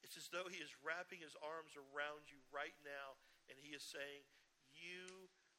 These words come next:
matter to me." His grace is available to you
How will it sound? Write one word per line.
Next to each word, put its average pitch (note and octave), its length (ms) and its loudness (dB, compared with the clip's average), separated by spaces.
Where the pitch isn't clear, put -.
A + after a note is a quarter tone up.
matter D3+ 540 -2
to C#3+ 60 -8
me." A#2+ 220 -14
His C#3+ 220 -4
grace F3 500 4
is C#3+ 140 -8
available D#3+ 560 0
to - 160 -12
you E3 160 -12